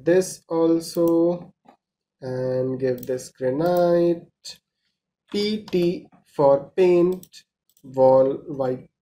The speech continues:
paint, and यहाँ, यहाँ पे white paint इस तरीके से, select this and white, and यहाँ पे मैं अलग से flooring का material दूंगा या फिर मैं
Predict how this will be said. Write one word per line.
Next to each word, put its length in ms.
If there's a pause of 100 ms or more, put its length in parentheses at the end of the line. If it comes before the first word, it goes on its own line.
paint, 560
and 420
यहाँ, 260
यहाँ 240 (120)
पे 160
white 340
paint 240
इस 160
तरीके 380
से, 220 (840)
select 460
this 240 (200)
and 300
white, 500 (160)
and 360
यहाँ 300
पे 80
मैं 180 (120)
अलग 180
से 200
flooring 500
का 80
material 340
दूंगा 160 (140)
या 60 (100)
फिर 120
मैं 240